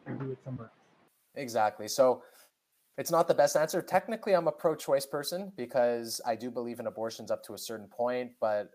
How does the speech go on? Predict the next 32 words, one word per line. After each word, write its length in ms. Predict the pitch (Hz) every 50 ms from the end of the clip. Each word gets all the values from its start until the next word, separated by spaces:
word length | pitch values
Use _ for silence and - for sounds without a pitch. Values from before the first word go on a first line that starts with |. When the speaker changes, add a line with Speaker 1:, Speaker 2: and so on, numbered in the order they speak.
| - 107
Speaker 2:
uh, 200 | 104 101 98 98
the 100 | 95 117
pro-lifers 580 | - - 147 139 139 135 131 131 - 120 110 110
would 100 | 113 110
not 160 | 110 110 113
accept 400 | 110 - - - 110 104 - -
my 160 | 104 98 101
position, 400 | 98 - 95 95 98 - - 92 90 87 87 _ _ -
um, 380 | 98 95 92 90 90 87 87 _
if 140 | - 107 - 101
I 60 | 98
wanted 300 | 98 98 98 98 104 101
to 80 | 101
join 380 | 92 - 101 101 101 98 98 95
their 140 | 98 98 95
groups. 480 | - 113 127 160 - - - - - _ _ _ _ _ _ _ _ _ -
But 160 | - 120 - -
pro-choicers 580 | 151 143 139 - - 135 131 131 - 120 107 110
would 120 | 120 123
allow 240 | 123 120 117 113 113
me 100 | 113 110
to 80 | 107 104
join 260 | - 113 107 104 101
their 160 | 104 101 98
group. 200 | 92 98 95 87
So 120 | - 113 107
that's 200 | 110 110 - -
why 180 | 117 110 110
I 40 | 104
identify 480 | 101 95 101 98 98 - - - 101 92
as 100 | 92 -
pro-choice. 600 | - 95 92 - - 92 85 - - - -